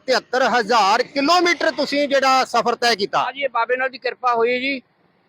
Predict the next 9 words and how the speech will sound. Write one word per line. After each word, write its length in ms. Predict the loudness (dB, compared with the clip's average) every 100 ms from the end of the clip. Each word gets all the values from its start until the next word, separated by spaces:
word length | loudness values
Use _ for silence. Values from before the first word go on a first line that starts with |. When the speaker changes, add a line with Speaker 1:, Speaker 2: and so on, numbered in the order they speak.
| _ -6
Speaker 2:
ਪੰਜਾਬ, 460 | -2 2 2 2
ਹਰਿਆਣਾ, 580 | 0 -2 -2 -2 0 2
ਰਾਜਸਥਾਨ, 360 | 2 0 -4 -4
ਗੁਜਰਾਤ, 420 | -2 0 0 -2
ਮਹਾਰਾਸ਼ਟਰ, 600 | -2 -2 -4 -4 -2 -2
ਗੋਆ, 380 | -2 -2 0 -2
ਕਰਨਾਟਕਾ, 540 | -4 -4 -6 -4 -4
ਕੇਰਲਾ, 480 | -2 -2 -2 -2 -4
ਤਮਿਲਨਾਡੂ, 360 | -2 -4 -4